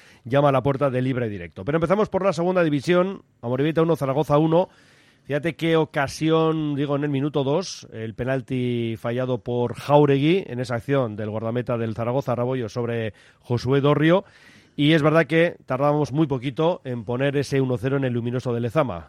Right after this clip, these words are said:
con el gol de Félix Garreta. A mí me está encantando el chaval cedido por el Betis, diecinueve años,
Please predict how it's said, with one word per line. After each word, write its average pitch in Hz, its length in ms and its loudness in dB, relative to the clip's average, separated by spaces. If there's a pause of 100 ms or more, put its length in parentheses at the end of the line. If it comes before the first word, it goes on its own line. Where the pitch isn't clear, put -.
con 110 180 -8
el 110 120 -6
gol 135 200 0
de 123 80 -2
Félix 139 280 -4
Garreta. 123 480 -6 (320)
A 123 100 -10
mí 151 100 -2
me 151 60 -2
está 143 120 -2
encantando 113 440 -4
el 95 100 -10
chaval 120 300 -4
cedido 117 340 -4
por 113 220 -4
el 110 300 -4
Betis, 139 400 -6
diecinueve 127 440 -6
años, 143 500 -4